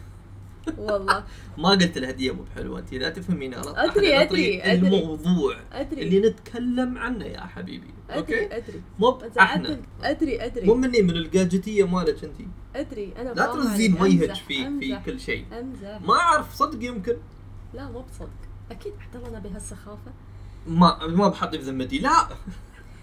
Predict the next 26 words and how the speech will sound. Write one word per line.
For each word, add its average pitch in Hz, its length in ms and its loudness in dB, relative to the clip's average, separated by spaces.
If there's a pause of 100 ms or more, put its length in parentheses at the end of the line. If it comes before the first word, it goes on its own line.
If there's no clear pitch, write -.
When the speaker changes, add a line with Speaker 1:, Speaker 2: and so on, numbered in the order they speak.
(260)
Speaker 1:
من 262 180 4
الأشياء 262 540 -2
الثانية 302 480 0
اللي 226 140 -4
تقتل - 360 -8
الشريك 233 500 -8
هو 220 80 -10
عدم 214 380 -8
التوافق 208 600 -10
في - 40 -14
الشخصية. - 600 -14 (1300)
بس 247 140 -14
شو 349 80 -8
يعني 302 240 -8
عدم 156 200 -10
توافق 180 400 -10
شخصية، - 420 -14
عبد - 240 -14
الله؟ - 180 -14 (340)
Speaker 2:
واحد 156 400 -4
شرق 196 300 -6
وواحد 214 400 -6
غرب، 190 260 -8 (220)
مثلا. 165 280 -2
Speaker 1:
لأي 277 160 -2
درجة؟ 180 420 -10